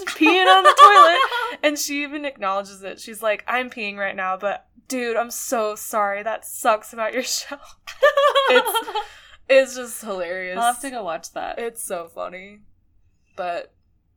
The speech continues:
Speaker 1: that's just the kind of person she is. She keeps it real.
Speaker 2: I love that. Um, well, for mine, I kind of wanted to give props to two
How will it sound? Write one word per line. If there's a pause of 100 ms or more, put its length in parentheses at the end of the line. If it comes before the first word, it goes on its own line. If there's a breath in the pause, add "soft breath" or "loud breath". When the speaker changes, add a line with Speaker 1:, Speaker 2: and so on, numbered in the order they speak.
Speaker 1:
that's
just
the
kind
of
person
she
is.
She
keeps
it
real. (480)
Speaker 2:
I
love
that. (840)
Um, (760)
well,
for
mine,
I
kind
of
wanted
to
give
props
to
two